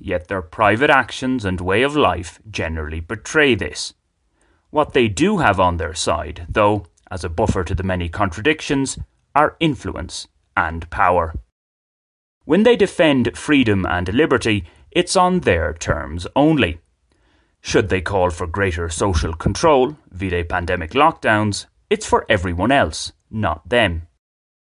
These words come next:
They are experts at seeing the faults and flaws in foreign lands, but are generally blind to them closer to home. See, for example,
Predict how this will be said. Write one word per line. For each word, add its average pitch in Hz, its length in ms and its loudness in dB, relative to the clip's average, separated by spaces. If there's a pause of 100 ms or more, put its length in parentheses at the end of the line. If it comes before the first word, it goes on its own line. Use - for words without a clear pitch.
(280)
They 170 140 4
are 165 300 2
experts - 600 -4
at 90 120 -10
seeing 107 360 0
the 90 80 -2
faults 95 540 2
and 180 140 0
flaws 127 460 2
in 90 100 -2
foreign 131 420 2
lands, 123 460 4
but 156 220 0
are 175 60 4
generally 175 480 2
blind 160 460 2
to 95 80 -4
them 78 280 -8
closer 87 360 -4
to 123 120 -4
home. 110 400 2 (520)
See, 101 460 0
for - 160 -4
example, 107 480 2